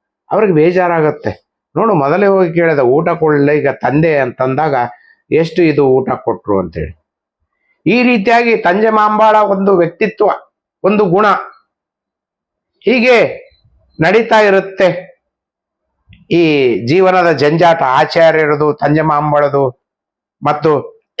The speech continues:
ಈ ಮಧ್ಯದಲ್ಲಿ ಮಹಾಪೂರ್ಣರು ಬಂದಿದ್ದಾರೆ, ಆ, ಅವರ ಮಹಾಪೂರ್ಣರ ಆ ಗುರುಗಳ ಪತ್ನಿ ಬಂದಿದ್ದಾರೆ ಜಯಮಾಂಬ. ಹೀಗೆ ನಡೀತಾ ಇರುತ್ತೆ. ಇಲ್ಲಿಗೆ ಇವತ್ತಿನ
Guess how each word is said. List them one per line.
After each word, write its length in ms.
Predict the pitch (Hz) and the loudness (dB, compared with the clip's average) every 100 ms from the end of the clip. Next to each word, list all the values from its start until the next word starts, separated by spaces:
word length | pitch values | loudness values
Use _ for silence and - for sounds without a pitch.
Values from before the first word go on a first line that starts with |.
| 226 - | 0 0
ಈ 140 | 156 | 0
ಮಧ್ಯದಲ್ಲಿ 880 | 147 143 156 156 160 147 - - _ _ _ _ _ - | 0 0 0 2 2 0 -2 -14 _ _ _ _ _ -6
ಮಹಾಪೂರ್ಣರು 640 | 127 151 160 165 160 156 | -2 0 0 0 0 0
ಬಂದಿದ್ದಾರೆ, 800 | 147 151 151 143 143 147 143 - _ _ _ _ - | 0 0 0 2 0 -2 -4 -14 _ _ _ _ -6
ಆ, 180 | 151 160 - _ - | -4 -4 -8 _ 0
ಅವರ 240 | 139 143 | 2 2
ಮಹಾಪೂರ್ಣರ 720 | 135 135 143 147 156 151 147 139 - - _ _ | 2 0 -2 -2 -2 0 2 0 -2 -12 _ _
ಆ 120 | 127 | -2
ಗುರುಗಳ 400 | 143 143 147 151 | 0 2 2 2
ಪತ್ನಿ 760 | 143 151 - 147 143 131 - _ _ _ _ | 0 -2 -4 -4 -2 -4 -10 _ _ _ _
ಬಂದಿದ್ದಾರೆ 500 | 127 147 156 147 139 | -4 0 2 2 2
ಜಯಮಾಂಬ. 500 | 131 143 143 143 139 143 135 - _ _ _ - | 2 2 2 -2 0 0 -2 -8 _ _ _ -2
ಹೀಗೆ 240 | 165 160 | 0 2
ನಡೀತಾ 440 | 147 151 156 151 147 | 2 0 0 2 4
ಇರುತ್ತೆ. 680 | 139 139 - 143 139 - _ _ _ 147 | 2 -2 -2 -4 -4 -12 _ _ _ -2
ಇಲ್ಲಿಗೆ 400 | 165 165 156 139 | 0 2 2 2
ಇವತ್ತಿನ 440 | 151 160 160 156 | 0 0 -2 -2